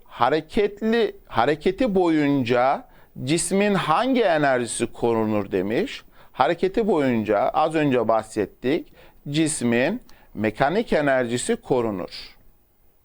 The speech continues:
Hangi noktada cismin sürati sıfırdır? Az önceki sarkaç örneğimizde sarkacımızın kinetik enerjisinin en az olduğu ve potansiyel enerjisinin en fazla olduğu durum olan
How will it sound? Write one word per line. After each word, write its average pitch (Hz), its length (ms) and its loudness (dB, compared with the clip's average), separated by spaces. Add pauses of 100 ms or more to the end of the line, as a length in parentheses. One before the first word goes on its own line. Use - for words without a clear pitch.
(680)
Hangi 277 520 2
noktada 180 580 0
cismin 170 440 0
sürati 156 460 0
sıfırdır? 113 880 -2 (920)
Az 117 160 2
önceki 175 360 0
sarkaç 156 480 -2
örneğimizde 123 1000 2 (400)
sarkacımızın 151 1120 0 (340)
kinetik 113 440 -2
enerjisinin 143 880 0
en 175 180 0 (140)
az 127 240 2
olduğu 113 440 2
ve 110 100 2
potansiyel 123 720 0
enerjisinin 135 640 0
en 165 240 2
fazla 131 420 0
olduğu 117 540 2
durum 139 320 0
olan 117 460 0